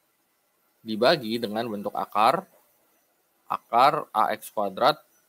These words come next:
plus B X plus C ditambah akar P X kuadrat plus Q X plus R untuk limit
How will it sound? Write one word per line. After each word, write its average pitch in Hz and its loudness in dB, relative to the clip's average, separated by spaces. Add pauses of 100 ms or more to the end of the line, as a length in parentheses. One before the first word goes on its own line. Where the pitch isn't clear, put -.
(140)
plus 120 -6
B 107 0
X 107 -4
plus 113 -10
C 117 -4 (640)
ditambah 104 -6
akar 107 0
P - -4
X - -10
kuadrat 104 0 (160)
plus 127 -6
Q 107 -10
X - -6
plus - -10
R 101 -2 (560)
untuk 104 -8
limit 127 -2